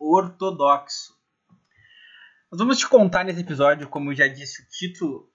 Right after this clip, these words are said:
a história do Brasil que não te ensinaram na escola. A história do Brasil foi negligenciada. E não foi coincidência, não, isso é proposital.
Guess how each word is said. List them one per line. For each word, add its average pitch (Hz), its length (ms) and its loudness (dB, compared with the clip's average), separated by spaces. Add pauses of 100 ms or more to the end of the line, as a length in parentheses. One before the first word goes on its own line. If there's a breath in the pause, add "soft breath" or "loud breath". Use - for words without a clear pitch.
a 143 80 2
história 196 540 2
do 180 100 -4
Brasil 170 480 0
que - 160 -8
não 180 380 4
te 214 100 -10
ensinaram 156 500 0
na 156 160 -4
escola. 113 600 0 (340)
A 175 60 0
história 262 320 -2
do 220 100 -4
Brasil 208 320 -2
foi 214 160 -8
negligenciada. 190 1120 -2 (960)
E 165 200 0
não 208 200 2
foi 254 220 0
coincidência, 220 580 -6
não, 190 160 -6
isso 175 300 -8
é 165 80 -6
proposital. 180 1120 -2